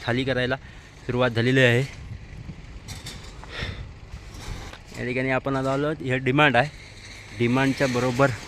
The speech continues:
मागे कंपनी आहे आणि या कंपनीला आता खाली करायला सुरुवात झालेली आहे आपली गाडी.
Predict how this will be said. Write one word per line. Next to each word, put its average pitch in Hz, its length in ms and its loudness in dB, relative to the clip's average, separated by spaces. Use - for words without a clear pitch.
मागे 117 280 6
कंपनी 127 280 0
आहे 127 160 4
आणि 107 100 -4
या 104 140 -2
कंपनीला 127 540 2
आता 123 300 2
खाली 123 200 0
करायला 123 280 2
सुरुवात 123 240 0
झालेली 117 300 2
आहे 113 100 4
आपली 110 140 -6
गाडी. 107 160 2